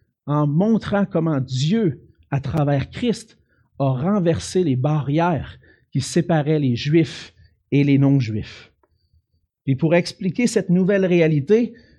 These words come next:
Paul va mentionner trois éléments. Premièrement, l'état de l'humanité, particulièrement le problème des non-juifs avant que Christ vienne.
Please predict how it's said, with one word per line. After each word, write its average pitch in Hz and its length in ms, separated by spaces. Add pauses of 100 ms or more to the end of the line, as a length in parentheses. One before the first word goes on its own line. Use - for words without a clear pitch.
(180)
Paul 214 160
va 190 120
mentionner 175 500
trois 185 380
éléments. 117 340 (760)
Premièrement, 170 580
l'état 190 520
de 175 100
l'humanité, 156 640
particulièrement 196 760
le 185 140
problème 202 800 (260)
des 165 180
non-juifs 180 880 (480)
avant 190 500 (260)
que 156 60
Christ 175 560
vienne. 131 580